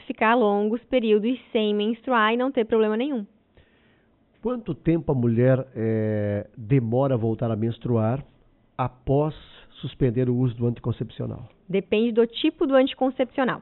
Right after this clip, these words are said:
Speaker 2: Uhum.
Speaker 1: É, o dil, o Implanon, eles são na hora. Parei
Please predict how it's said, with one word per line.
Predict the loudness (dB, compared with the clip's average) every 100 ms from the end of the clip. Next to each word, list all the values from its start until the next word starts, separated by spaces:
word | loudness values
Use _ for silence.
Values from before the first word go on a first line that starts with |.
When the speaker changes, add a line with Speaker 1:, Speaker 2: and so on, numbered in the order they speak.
| -12
Speaker 2:
Uhum. | -12 -12 -12 -12 -4
Speaker 1:
É, | 0 2 0 0
o | 0
dil, | 0 0 2 2 4 4 4
o | 4 4 2 2
Implanon, | 0 0 0 2 2 2 2 0 -2 -2
eles | -2 -4 0
são | 2 4 2 2 0 -2 -6 -2
na | 2 4 4
hora. | 2
Parei | -2 0 2 6 6 6 2